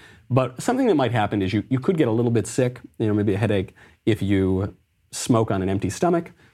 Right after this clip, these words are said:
or if you're smoking cigars that are a little too full-bodied or too strong,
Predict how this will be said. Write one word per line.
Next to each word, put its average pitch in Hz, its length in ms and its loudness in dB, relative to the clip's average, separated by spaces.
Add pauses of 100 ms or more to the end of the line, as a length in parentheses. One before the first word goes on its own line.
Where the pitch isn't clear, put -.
or 117 100 4
if - 100 -2
you're 113 80 0
smoking 107 380 0
cigars 95 380 -2
that 92 100 -2
are 90 80 0
a 87 60 -2
little 98 180 0
too 95 180 -2
full-bodied 95 760 -2
or 80 80 -6
too - 160 -4
strong, 90 640 -4